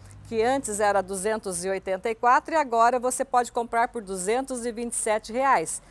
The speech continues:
Temos vários produtos aqui nessa gôndola também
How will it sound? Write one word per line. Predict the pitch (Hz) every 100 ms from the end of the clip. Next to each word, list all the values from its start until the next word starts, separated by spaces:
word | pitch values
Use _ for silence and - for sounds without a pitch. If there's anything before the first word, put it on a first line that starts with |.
| - -
Temos | - 233 233 190
vários | 165 151 214 240 277 262
produtos | - 240 226 202 247 208
aqui | 196 185 220
nessa | 202 - 185 175 233 - -
gôndola | 185 190 240 262 262 220
também | 185 165 175 214 302